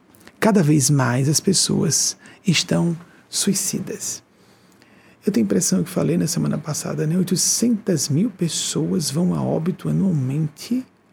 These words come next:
Oitocentas mil pessoas. Mais do que o resultado do somatório de homicídios no mundo inteiro e de, eh, baixas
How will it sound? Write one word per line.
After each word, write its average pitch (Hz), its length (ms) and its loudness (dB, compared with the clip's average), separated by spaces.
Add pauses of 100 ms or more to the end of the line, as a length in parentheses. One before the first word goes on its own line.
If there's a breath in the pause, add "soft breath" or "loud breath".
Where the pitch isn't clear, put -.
Oitocentas 196 920 -2
mil 160 220 0
pessoas. - 800 -8 (920 soft breath)
Mais 185 360 4
do 190 80 0
que 208 100 0
o - 20 2
resultado 165 600 0
do 156 80 -6
somatório 170 840 -2 (600 soft breath)
de 139 540 0 (100)
homicídios 185 840 2
no 156 80 4
mundo 135 180 2
inteiro 156 540 0 (240)
e 165 120 2
de, 156 440 0 (260)
eh, 139 480 -2
baixas 151 840 -2